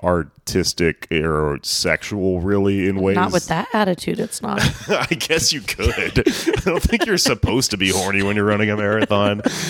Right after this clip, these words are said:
Speaker 1: You probably get, like, disqualified or something. <laughs> But it, it's, uh, it doesn't feed, like, the specific wires that have been crossed in my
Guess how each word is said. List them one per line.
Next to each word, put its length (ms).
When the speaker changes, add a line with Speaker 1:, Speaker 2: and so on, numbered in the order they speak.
Speaker 1:
You 160
probably 420
get, 380
like, 280
disqualified 960
or 100
something. 560
<laughs> 60
But 260
it, 140
it's, 260
uh, 460
it 120
doesn't 320
feed, 400
like, 280
the 180
specific 680
wires 600
that 100
have 140
been 140
crossed 440
in 80
my 280